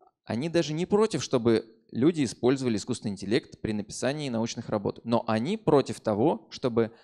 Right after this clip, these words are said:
а, нарушался факт-чекинг. То есть, а, когда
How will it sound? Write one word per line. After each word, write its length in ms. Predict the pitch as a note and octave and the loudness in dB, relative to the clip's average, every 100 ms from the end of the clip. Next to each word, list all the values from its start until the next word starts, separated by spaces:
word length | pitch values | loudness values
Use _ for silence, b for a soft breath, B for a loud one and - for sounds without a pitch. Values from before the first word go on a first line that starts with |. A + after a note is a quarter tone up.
| b b b - | b b b -6
а, 300 | A2 G#2+ - | -2 0 -2
нарушался 560 | A#2 A2 G#2+ B2+ D3 - | 0 0 0 -2 -4 -6
факт-чекинг. 840 | - G#2+ - - G#2 - F2+ - _ _ _ b b _ | -6 -8 -8 -4 -4 -6 -14 -18 _ _ _ b b _
То 80 | A2+ | 2
есть, 300 | G#2 - - | 2 -2 -4
а, 260 | A2 G#2+ G#2 | 4 4 4
когда 640 | - A#2+ A#2 A#2 A2 A2 | 0 -4 2 2 2 -2